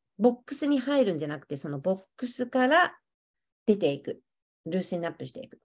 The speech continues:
うん、エニアグラムってめちゃくちゃ愛っていう、ね、愛、愛だから、本当はその一から九のタイプの、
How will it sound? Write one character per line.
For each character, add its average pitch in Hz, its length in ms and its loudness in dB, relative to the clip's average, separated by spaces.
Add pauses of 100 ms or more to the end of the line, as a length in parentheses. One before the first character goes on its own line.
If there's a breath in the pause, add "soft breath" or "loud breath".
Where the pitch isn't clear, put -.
(260)
う 160 80 -4
ん、 151 60 -4
エ 170 120 -4
ニ 214 140 4
ア 247 60 4
グ 254 80 2
ラ 202 100 2
ム 147 120 -2
っ - 20 -10
て 143 80 -8
め 143 100 -6
ち - 60 -6
ゃ 165 60 0
く - 40 -18
ち - 80 -8
ゃ - 100 -8
愛 202 200 4
っ - 60 -2
て - 180 -4
い 127 200 0
う、 127 120 -6 (320)
ね、 160 180 -8
愛、 185 340 2 (120)
愛 180 220 2
だ 127 120 0
か 131 140 -2
ら、 139 380 0 (580 soft breath)
本 254 240 4
当 254 160 4
は 277 260 4
そ 175 140 -6
の 165 80 -6
一 160 200 -6
か 165 120 2
ら 147 100 0
九 151 220 -2
の 139 100 0
タ 151 200 -4
イ 135 60 0
プ 135 100 -8
の、 131 180 -2